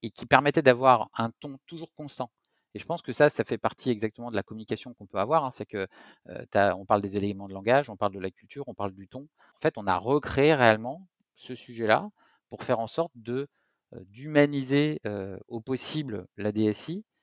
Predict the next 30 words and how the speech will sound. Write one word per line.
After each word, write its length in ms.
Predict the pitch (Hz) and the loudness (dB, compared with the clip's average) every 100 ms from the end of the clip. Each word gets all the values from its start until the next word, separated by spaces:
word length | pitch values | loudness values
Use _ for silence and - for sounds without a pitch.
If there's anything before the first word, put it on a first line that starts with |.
| _ _ _ | _ _ _
de 160 | 113 | -8
faire 180 | 123 147 | 0 2
en 80 | 135 | 2
sorte 220 | - - | -2 -4
qu'elle 240 | 120 110 110 | 0 2 2
soit 220 | - - | -2 0
incarnée 580 | 135 - 127 131 135 131 _ _ _ _ _ | 0 4 4 4 0 -4 _ _ _ _ _
finalement 340 | - 113 113 127 | -6 -6 -4 0
par 220 | 104 101 | 0 0
u-, 140 | 95 - | -6 -14
une 100 | 104 | -14
entité, 460 | 107 113 113 117 107 | -14 -12 -6 -4 -4
heu, 180 | 92 92 | -6 -12
digitale, 500 | 98 98 139 208 139 | -18 -2 2 2 0
puisque 300 | - 98 95 | -10 -14 -12
quand 220 | - 92 | -14 -10
elle 60 | 92 | -8
était 140 | 90 | -8
en 100 | 98 | -6
application 400 | 92 - 101 - | -6 -6 -8 -8
mobile 240 | 104 104 104 | -12 -12 -12
ou 60 | |
en 60 | 90 | -12
chatbot, 280 | 92 90 104 - | -14 -10 -12 -12
heu, 40 | - - - | -20 -20 -14
elle 100 | 95 | -12
était 180 | 90 98 | -8 -8
complètement 340 | 95 92 95 | -8 -14 -16
digitale, 460 | 90 95 - 180 139 - - - _ - | -16 -12 -8 -8 -10 -18 -20 -20 _ -4
heu, 340 | 95 85 87 | -2 0 -2